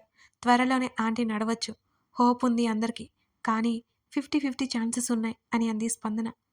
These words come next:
"నిజంగానా?" అని సంతోషంగా అరిచాను. "అవును," అంది స్పందన. "అది సరే, ఇప్పుడు మీ లవ్ స్టోరీ చెప్పు," అని అడిగాను నేను. "అబ్బా, ఇప్పుడు అవసరమా?" అని అంది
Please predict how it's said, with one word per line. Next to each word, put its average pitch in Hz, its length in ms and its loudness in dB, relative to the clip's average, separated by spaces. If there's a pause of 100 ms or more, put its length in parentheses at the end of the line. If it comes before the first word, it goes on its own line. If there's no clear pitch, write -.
(420)
"నిజంగానా?" 262 640 4
అని 240 220 2
సంతోషంగా 240 520 0
అరిచాను. 226 380 -2 (500)
"అవును," 254 300 6
అంది 233 320 0
స్పందన. 220 420 -6 (540)
"అది 226 260 6
సరే, 285 320 6 (320)
ఇప్పుడు 269 220 0
మీ 226 200 2
లవ్ 254 200 2
స్టోరీ 254 220 0
చెప్పు," 247 320 -4 (520)
అని 240 200 2
అడిగాను 220 340 0
నేను. 220 220 -4 (520)
"అబ్బా, 214 280 6 (460)
ఇప్పుడు 233 200 2
అవసరమా?" 233 560 4 (380)
అని 226 180 2
అంది 214 240 -2